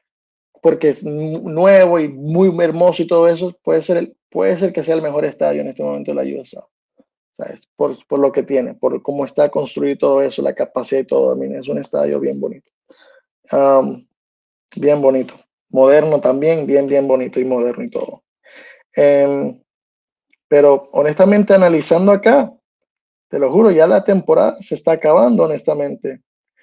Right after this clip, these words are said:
Eh, todavía tenemos,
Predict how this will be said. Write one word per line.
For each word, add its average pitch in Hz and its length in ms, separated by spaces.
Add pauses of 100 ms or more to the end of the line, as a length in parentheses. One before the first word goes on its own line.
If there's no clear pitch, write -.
(420)
Eh, 147 600 (1040)
todavía 175 460
tenemos, 208 720